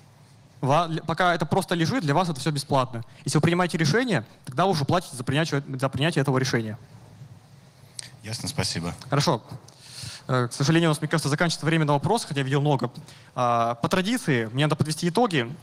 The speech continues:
Speaker 1: и выдать приз лучшему вопросу. Но я предлагаю как раз, давайте проверим концепцию дао на практике. А, мы проголосуем. Просто по-, будем аплодировать тем людям,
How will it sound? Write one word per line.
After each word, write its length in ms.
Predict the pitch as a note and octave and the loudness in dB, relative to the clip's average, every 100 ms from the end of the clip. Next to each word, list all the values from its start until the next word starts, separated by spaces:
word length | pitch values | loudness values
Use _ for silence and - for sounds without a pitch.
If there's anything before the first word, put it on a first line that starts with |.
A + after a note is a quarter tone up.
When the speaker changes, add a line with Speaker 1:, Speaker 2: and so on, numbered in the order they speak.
| D#3 | 0
Speaker 1:
и 420 | F#3 F#3 E3 - - | 2 4 2 0 -4
выдать 560 | C#3+ E3+ E3+ - - - | -2 0 0 -2 -8 -6
приз 280 | D#3+ G3+ F#3 | -4 -2 0
лучшему 280 | F3 - D3+ | 0 2 0
вопросу. 540 | E3 F3 D3 - A2 - - - - - | 2 2 0 -2 -10 -14 -18 -20 -20 -8
Но 220 | D3 F#3+ | 0 0
я 120 | F3 | 0
предлагаю 360 | F3 F3+ F#3 F3+ | -2 0 2 2
как 100 | F#3 | 0
раз, 120 | E3 | -2
давайте 260 | - F#3+ G#3 | 0 0 0
проверим 400 | F#3 F3 F3 - - - | 0 2 0 -2 -6 -6
концепцию 320 | D3 F3 D#3+ | -2 -2 0
дао 160 | E3+ | 0
на 80 | D#3 | 2
практике. 560 | D3+ G3+ A#3+ - - A2+ - - - - | 2 0 0 -4 -6 -6 -10 -20 -20 -8
А, 720 | C3+ C3+ C3+ C3 C3 B2+ B2 - | 0 2 2 2 2 2 2 0
мы 220 | E3 A3 | 0 0
проголосуем. 640 | G#3 E3 E3+ E3+ E3+ B2+ A2 - - - - - | 0 0 0 0 0 -2 -4 -14 -20 -20 -20 -12
Просто 260 | - F#3+ D#3+ | -6 -2 -2
по-, 140 | E3 | -2
будем 380 | E3 E3 F3 F3+ | -2 -2 0 0
аплодировать 500 | D#3+ F#3 F3 F#3+ E3+ | 2 2 4 2 4
тем 140 | G3 | 2
людям, 320 | G3+ C4 F#3+ | 0 0 -2